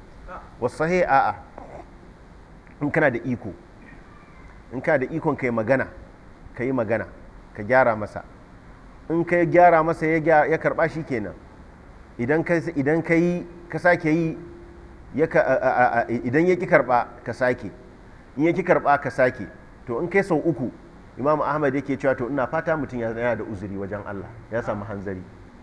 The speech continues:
Ya yi, ya yi bai amsa ba. In kai sau uku, shi kenan. Amma wannan ba wai yana cewa in an yi sau ukun shikenan wajibi a tsaya haka ba. In aka ƙara kuma an, an yi ba daidai ba. A'a, ma'ana ka samu, kana da uzuri in kai guda ukun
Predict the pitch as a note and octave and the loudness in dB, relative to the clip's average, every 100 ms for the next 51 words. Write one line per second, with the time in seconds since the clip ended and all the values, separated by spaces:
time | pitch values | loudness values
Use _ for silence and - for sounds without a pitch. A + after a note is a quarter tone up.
0 | - - - - G#2+ C3+ C#3 D3+ D3+ E3 | -20 -20 -20 -6 2 2 4 2 2 2
1 | C#3 G2+ A2 A2 F#2 E2+ - A#2+ B2 D3+ | 0 -2 -6 -8 -8 -10 -14 -12 -8 -6
2 | C3 F3 C3 A2+ A#2 G#2 D#2 - - - | -4 -6 -8 -10 -10 -10 -12 -16 -20 -20
3 | - - - - - - - - - - | -20 -20 -20 -20 -20 -20 -20 -20 -20 -20
4 | - - - - - G2+ F#2 A#2+ D#3 F3 | -20 -20 -20 -20 -12 -6 -2 4 6 8
5 | E3+ C#3+ D3+ D#3 C#3+ D3 C#3 C#3+ D3 D3+ | 6 8 8 6 4 4 4 4 -2 -2
6 | C#3 B2+ C3+ A#2 C3 C3+ A#2 B2 C#3 A2 | 0 -2 -2 -6 -6 -2 0 4 4 4
7 | B2 A#2 B2 A2+ G#2+ G2+ F2 - - B2+ | -2 0 2 0 0 -6 -8 -10 -8 -4
8 | C3 B2 C3 A#2 A2+ A2+ A#2 A2+ A2+ A2+ | -2 4 6 4 2 -4 -4 -4 -4 -4
9 | A#2 A2+ G2 F#2+ G2 F#2+ C3 A2+ G#2+ A2 | -2 0 0 -2 -6 2 6 6 4 2
10 | A2+ C3+ C#3 D3+ C#3+ A#2+ A2 D3 A#2 A2 | 2 0 4 2 2 -2 -2 -2 -2 -4
11 | A2 G#2 F2+ - - - - - - G#2+ | -6 -8 -10 -14 -20 -20 -20 -20 -16 -14
12 | A2+ A#2+ G#2+ G#2+ A2+ C3+ A#2+ | -8 -6 -4 -2 -2 -4 -6